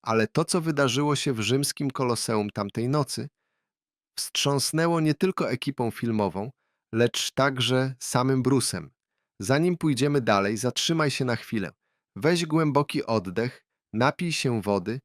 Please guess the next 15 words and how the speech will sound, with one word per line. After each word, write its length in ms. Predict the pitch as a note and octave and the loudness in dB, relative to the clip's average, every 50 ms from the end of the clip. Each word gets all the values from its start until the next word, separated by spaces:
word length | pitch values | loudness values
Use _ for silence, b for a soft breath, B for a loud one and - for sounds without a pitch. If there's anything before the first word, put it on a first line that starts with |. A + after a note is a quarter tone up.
| _ _ _ _ _ - | _ _ _ _ _ -8
i 100 | - - | -8 -8
pomyśl, 500 | - - D#3 E3+ F#3 F#3+ F3 - - D3 | 0 0 0 2 2 0 -2 -2 0 0
jakie 360 | C3+ D3 D#3 - - E3 - - | 2 2 2 0 -2 -4 -2 0
emocje 440 | B2+ B2 C3 C#3+ - - - C3+ | 0 0 0 0 0 -2 -2 -2
budzi 300 | A2+ G#2 A#2+ B2 B2 B2+ | 0 0 -2 -2 -2 -4
w 80 | A#2+ - | -6 -2
tobie 260 | - A#2 G#2+ A2 A2 | -2 0 0 0 -2
ta 140 | - - G#2+ | -2 -4 -8
historia. 640 | - - A2 - - - G#2+ G2 F#2 F2+ D#2+ - _ _ _ _ _ _ _ - | -6 -6 -10 -10 -4 -2 -2 -2 -2 -4 -10 -12 _ _ _ _ _ _ _ -6
W 80 | F#2+ A2 | 0 2
roku 280 | B2+ D3+ - - F3 | 2 2 2 0 -2
tysiąc 380 | - E3+ D#3 - E3 D#3+ C#3+ A#2+ | -2 0 -2 0 0 0 0 0
dziewięćset 520 | A2 B2 A#2+ B2+ C#3+ C#3+ - D3+ C#3+ - | 2 2 4 4 2 0 0 -2 -2 -2
siedemdziesiąt 920 | - - C3+ B2 B2+ A#2+ B2+ B2+ A#2 B2+ B2 A#2+ B2+ - - C3+ B2+ A2+ G#2+ | 0 0 2 2 2 2 0 0 0 0 0 0 0 0 0 0 0 0 0
drugim 480 | A2+ C3 C3 G#2 F#2 F#2+ F#2+ G2+ B2 | 2 2 2 2 0 -2 -2 -4 -6